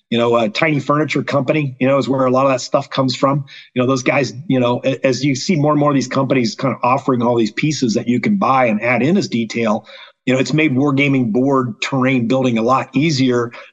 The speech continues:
uh, um, and a lot more, you know, a lot more, uh, uh, opportunities to build this kind of detail. Now, the posters, the maps, you know, I download all that stuff from museums. You know, those are all, they're all real. You know, I, uh, the World War One Museum,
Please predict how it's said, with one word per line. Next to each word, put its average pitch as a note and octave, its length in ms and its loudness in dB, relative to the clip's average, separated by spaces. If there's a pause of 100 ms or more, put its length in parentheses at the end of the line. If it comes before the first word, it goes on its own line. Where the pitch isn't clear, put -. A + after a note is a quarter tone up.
uh, A2+ 160 0 (220)
um, A#2+ 200 0
and A#2 120 2
a - 20 2
lot B2 260 0
more, A#2+ 360 0 (100)
you B2+ 140 -2
know, G#2+ 180 -2
a - 60 0
lot A#2 320 0
more, A#2 360 0
uh, G#2 120 0 (120)
uh, G#2+ 280 0
opportunities B2 560 -2
to - 120 -8 (200)
build D#3 220 0
this - 120 -6
kind G#2 180 -4
of G#2 80 0
detail. G#2+ 400 -2
Now, A#2+ 200 0 (380)
the C3 80 -2
posters, E3 800 0
the A2 80 -2
maps, D3 540 -2
you D3 80 0
know, D3+ 60 4
I D#3+ 60 0
download E3+ 380 2
all C#3+ 100 4
that C#3 100 0
stuff - 260 0
from C3+ 140 0
museums. B2 680 -2
You A#2+ 80 0
know, A#2+ 120 0
those C#3+ 300 2
are D#3 100 2
all, D#3 460 -2 (160)
they're C#3+ 160 2
all E3 120 2
real. D3 520 0
You B2+ 80 0
know, C3 160 0
I, C3 200 2 (380)
uh, B2 140 -2
the B2+ 100 0
World E3 200 2
War E3 160 2
One D3+ 440 2
Museum, D3 600 0